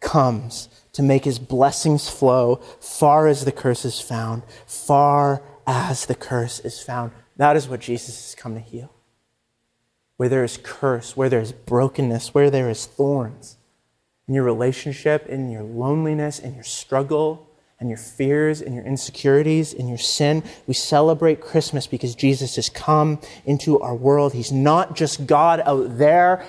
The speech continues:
he's God with us. We don't have to experience God from a distance.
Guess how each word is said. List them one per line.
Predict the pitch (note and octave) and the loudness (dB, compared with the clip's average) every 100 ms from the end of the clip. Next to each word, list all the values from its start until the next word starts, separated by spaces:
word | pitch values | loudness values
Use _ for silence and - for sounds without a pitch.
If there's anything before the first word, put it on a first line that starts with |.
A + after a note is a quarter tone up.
| - | -4
he's | D3 C3 | -2 -2
God | B2 C#3+ D#3 F3+ E3+ | 2 6 6 6 4
with | D3 D3 - | 2 0 2
us. | D#3+ D3+ - - - - - _ _ - | 2 2 -2 -6 -6 -10 -20 _ _ 0
We | D#3 | 4
don't | F#3+ G3 | 4 4
have | E3+ G3+ G#3 | 4 4 4
to | - G#3+ | 2 2
experience | G#3 - G3 F#3 F#3 | 2 2 4 4 2
God | - F3 E3+ | 2 2 2
from | - E3+ | 2 2
a | |
distance. | D#3 D#3+ - D3 | 2 2 0 -2